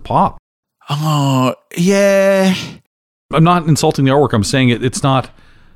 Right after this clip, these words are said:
Speaker 1: the Foo Fighters iconic thing you think of when you think of all those other ones I mentioned.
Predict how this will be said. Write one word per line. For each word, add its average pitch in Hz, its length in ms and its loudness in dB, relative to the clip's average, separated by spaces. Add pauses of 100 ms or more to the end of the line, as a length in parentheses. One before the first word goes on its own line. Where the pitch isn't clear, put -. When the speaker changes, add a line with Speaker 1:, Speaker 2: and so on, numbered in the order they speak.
Speaker 1:
the 110 100 0
Foo 151 220 0
Fighters 131 520 2 (100)
iconic 120 580 -2
thing 117 280 0
you 107 260 2
think 170 260 -2
of 85 200 0
when 90 160 0
you 90 80 -2
think 131 220 -4
of 98 220 -2 (320)
all 101 160 -2
those 113 300 0
other 123 160 -2
ones 107 220 0
I 92 80 0
mentioned. 95 460 -4